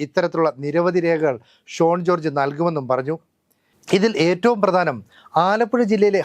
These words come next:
ഹരിപ്പാടിനടുത്തുള്ള തോട്ടപ്പള്ളി സ്പിൽവേയിൽ നിന്ന് കരിമണൽ ഖനനം നടത്തിയതുമായി ബന്ധപ്പെട്ട ആരോപണങ്ങളാണ്. അതായത്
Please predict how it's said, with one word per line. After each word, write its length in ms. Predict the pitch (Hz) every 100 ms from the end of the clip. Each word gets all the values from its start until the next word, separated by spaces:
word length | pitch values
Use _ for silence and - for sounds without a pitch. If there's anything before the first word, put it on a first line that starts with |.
| -
ഹരിപ്പാടിനടുത്തുള്ള 800 | 151 165 196 190 185 165 165 131 98 _ _ _ _
തോട്ടപ്പള്ളി 540 | 180 196 196 226 220 208
സ്പിൽവേയിൽ 580 | - - 160 170 185 185 180
നിന്ന് 180 | 170 143 -
കരിമണൽ 420 | 151 165 180 180 -
ഖനനം 300 | 151 151 175 180
നടത്തിയതുമായി 520 | 156 170 165 165 156
ബന്ധപ്പെട്ട 360 | 156 156 147 135 - 127
ആരോപണങ്ങളാണ്. 680 | 135 151 151 151 131 123 139 156 _ _ _ _ _ _ _ _ 139
അതായത് 340 | 160 170 147